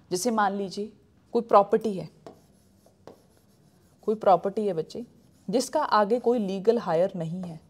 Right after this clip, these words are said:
कोई पर्सन है, ठीक है, कोई लावारिस है, मतलब मान लीजिए कि कोई पर्सन की डेथ हो गई, ठीक है, अभी उसके पास प्रॉपर्टी है but उसके ऊपर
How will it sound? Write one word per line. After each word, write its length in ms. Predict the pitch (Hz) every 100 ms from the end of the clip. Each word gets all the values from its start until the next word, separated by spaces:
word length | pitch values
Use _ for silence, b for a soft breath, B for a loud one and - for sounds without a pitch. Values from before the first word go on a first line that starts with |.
| _ _ _ b b b b b
कोई 120 | - 180
पर्सन 360 | 175 175 208
है, 400 | 185 185 170 180 - _ _ _ -
ठीक 140 | 196 202
है, 60 |
कोई 180 | 208 208
लावारिस 560 | 175 170 165 165 185 -
है, 80 | -
मतलब 240 | 180 190 196
मान 240 | 175 175
लीजिए 380 | 180 175 190 226
कि 260 | - 190
कोई 320 | 190 - - 196
पर्सन 300 | 190 - 202
की 140 | 208
डेथ 260 | 175 170 175
हो 80 |
गई, 180 | 143 160 - _ _ - - _ -
ठीक 180 | - 185
है, 80 | 202 b b b -
अभी 160 | 190
उसके 200 | 220 220
पास 160 | 226 220
प्रॉपर्टी 520 | - 175 175 185 196
है 80 | 214
but 180 | 208 190
उसके 240 | 185 -
ऊपर 360 | 196 185 196